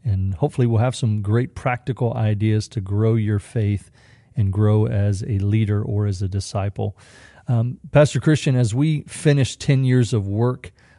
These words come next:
last Thursday, we had a meeting, of course, and you mentioned that it was the last day of work for ten years. We had left some planning meetings. We had tremendous planning meetings for not only twenty twenty-two, but,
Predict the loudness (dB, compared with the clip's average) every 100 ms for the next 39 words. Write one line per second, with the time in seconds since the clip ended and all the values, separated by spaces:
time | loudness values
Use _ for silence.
0 | _ -4 -2 -4 -4 0 2 2 2 0
1 | 2 2 2 2 2 2 0 0 0 0
2 | 0 0 0 2 2 2 0 0 0 0
3 | 0 -2 -4 -4 -4 -2 -2 -4 -8 -20
4 | _ _ _ _ _ -2 2 2 2 0
5 | 0 0 -2 -6 -8 -8 -2 2 2 2
6 | 2 2 0 -2 0 0 0 -2 -2 -4
7 | -4 -4 0 2 2 2 2 0 0 -2
8 | -2 -4 -4 -2 0 0 0 -4 -4 -2
9 | 0 0 0 0 -2 -4 -4 -2 -2 -4
10 | -10 -20 -20 -20 _ 0 0 2 2 2
11 | 2 2 2 4 2 4 2 -2